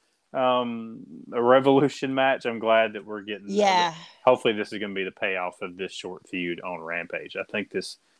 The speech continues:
Speaker 1: that feels like the right place for that to happen.
Speaker 2: A hundred percent.
Speaker 1: But who are gonna challenge, uh,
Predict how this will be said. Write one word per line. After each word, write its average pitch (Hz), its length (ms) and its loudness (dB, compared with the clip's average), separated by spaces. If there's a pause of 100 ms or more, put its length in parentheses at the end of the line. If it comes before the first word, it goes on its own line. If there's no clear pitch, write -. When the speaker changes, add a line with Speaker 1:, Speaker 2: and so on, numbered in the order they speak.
(100)
Speaker 1:
that 101 140 -2
feels 92 180 2
like 90 160 2
the - 80 -4
right 87 200 2
place 95 200 -2
for - 160 -18
that 90 140 -2
to 92 80 -12
happen. 92 320 -6 (300)
Speaker 2:
A 202 80 -6
hundred 175 400 -10
percent. 165 460 -4 (380)
Speaker 1:
But 123 120 4
who 135 160 4
are 208 80 2
gonna 190 240 -4
challenge, 165 500 0 (140)
uh, 147 320 -2